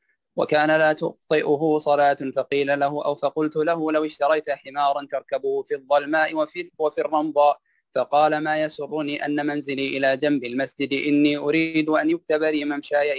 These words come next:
إلى المسجد ورجوعي إذا رجعت إلى أهلي.' فقال رسول الله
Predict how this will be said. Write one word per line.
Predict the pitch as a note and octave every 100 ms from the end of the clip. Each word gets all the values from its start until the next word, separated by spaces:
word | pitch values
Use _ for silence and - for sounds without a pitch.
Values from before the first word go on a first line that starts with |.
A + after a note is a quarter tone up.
| C#3
إلى | C#3
المسجد | C3+ C3+ - C3
ورجوعي | C3+ C3 C3+ C#3 D3 B2
إذا | B2+ C3+ C3+
رجعت | C3+ C3+ B2+ -
إلى | D3 C#3
أهلي.' | C#3 C3+ C3+ C3+ _ _ _ -
فقال | - D3 D#3 D#3
رسول | D#3 D#3
الله | D#3 D#3